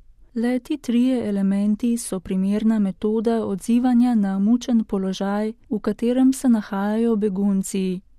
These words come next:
V nadaljevanju je Tomazi spregovoril o verodostojnih poročilih, ki pričujejo, kako so verske skupnosti na konfliktnih področjih dejansko postale protagonisti zaščite.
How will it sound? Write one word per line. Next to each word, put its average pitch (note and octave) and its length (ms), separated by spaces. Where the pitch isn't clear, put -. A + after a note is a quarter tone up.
V G3 80
nadaljevanju F#3+ 760
je G3+ 140
Tomazi G#3 640
spregovoril A3 920
o A3 60
verodostojnih A3 960
poročilih, A#3 920
ki G3+ 160
pričujejo, A3+ 880
kako A#3+ 440
so G3 300
verske G3+ 500
skupnosti A#3 760
na G3 140
konfliktnih G3+ 760
področjih A3 840
dejansko G#3 640
postale G3+ 680
protagonisti G#3 1000
zaščite. G3 920